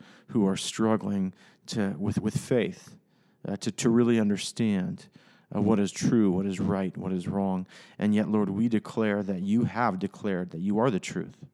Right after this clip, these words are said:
that you are the way, the truth, and the life, and that all of your disciples, Lord, will abide. We will, we will remain in your word. So, Lord, we just pray for,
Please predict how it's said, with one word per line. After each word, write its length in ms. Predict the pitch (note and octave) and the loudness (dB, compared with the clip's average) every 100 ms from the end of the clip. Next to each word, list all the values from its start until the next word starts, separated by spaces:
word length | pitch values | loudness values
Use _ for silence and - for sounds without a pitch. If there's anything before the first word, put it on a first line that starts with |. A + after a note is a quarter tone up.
| _ _ _ _ _ _ _ _ _ | _ _ _ _ _ _ _ _ _
that 80 | - | -2
you 160 | A2 C3 | 2 4
are 60 | |
the 100 | G#2+ | 2
way, 220 | F#2+ G2 | 2 0
the 120 | F2+ F#2 | 0 -2
truth, 300 | - G#2 G2 | -2 -2 0
and 100 | F#2 | 0
the 60 | |
life, 420 | F2+ F#2 G2 - - - - - _ | 0 -2 -4 -8 -18 -20 -20 -20 _
and 160 | - G#2+ | -2 0
that 100 | G#2+ | 0
all 220 | A2 A#2 | 2 2
of 80 | B2 | 4
your 100 | A#2 | 2
disciples, 640 | G2 G2 - A2 G2+ G2 G#2 | 0 -2 -4 -4 -4 -4 0
Lord, 160 | G2+ | 0
will 120 | F#2+ F#2+ | 0 -2
abide. 520 | F2 F#2+ F#2+ F#2+ F2 | -4 -4 -4 -6 -4
We 200 | G#2 G#2+ | 0 2
will, 300 | G#2 F#2 F2+ - - _ - - - | 4 2 -2 -6 -12 _ -20 -12 2
we 80 | B2+ | 6
will 120 | G#2+ | 6
remain 400 | F#2+ F2+ G2 G2 | 6 4 4 4
in 100 | F#2 | 2
your 120 | F#2 | 2
word. 360 | F2 F#2 F2+ F2+ - _ _ _ - | 0 -2 -6 -10 -16 _ _ _ -10
So, 140 | A2+ | -4
Lord, 280 | G#2+ A2 G2 | 2 2 2
we 120 | A2 | 0
just 200 | G#2 - | -2 -4
pray 280 | - G#2+ G2+ | -4 -2 -4
for, 440 | - - F#2 F#2 | -6 -6 -4 -6